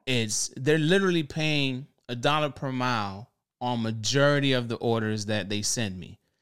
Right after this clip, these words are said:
Is it that way in every market? I'm not saying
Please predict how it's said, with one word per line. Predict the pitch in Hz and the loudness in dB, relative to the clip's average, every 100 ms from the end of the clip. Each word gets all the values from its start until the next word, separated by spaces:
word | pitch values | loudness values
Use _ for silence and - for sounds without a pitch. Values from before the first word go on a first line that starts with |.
| _ - - | _ -6 0
Is | 139 120 | 2 4
it | 139 113 | 2 2
that | 123 127 - | 0 0 0
way | 127 139 | 0 0
in | 139 120 120 | 0 -2 -2
every | 117 117 | -2 -2
market? | 110 123 139 214 202 - _ - | 0 -2 -2 -4 -4 -10 _ -6
I'm | 110 120 | -4 -2
not | 110 101 | -4 -4
saying | - 110 98 92 | -4 -2 -4 -6